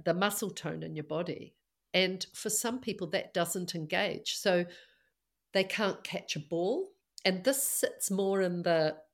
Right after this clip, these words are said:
it used to be called Asperger's. They don't use that terminology, but within autism and O C D, trying to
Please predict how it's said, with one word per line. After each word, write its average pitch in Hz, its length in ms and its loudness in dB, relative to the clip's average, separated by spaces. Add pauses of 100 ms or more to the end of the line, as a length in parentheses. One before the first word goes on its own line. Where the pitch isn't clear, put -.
it 202 460 0
used 233 280 2
to 277 60 0
be 254 100 0
called 170 320 0
Asperger's. 165 640 0
They 175 100 4
don't 196 320 0
use 175 220 -2
that - 200 -2
terminology, 170 720 -2
but - 200 -6
within 214 280 2
autism 214 580 -2 (880)
and 165 460 2 (100)
O 190 100 6
C 185 260 -2
D, 160 260 0
trying 226 360 0
to 214 280 0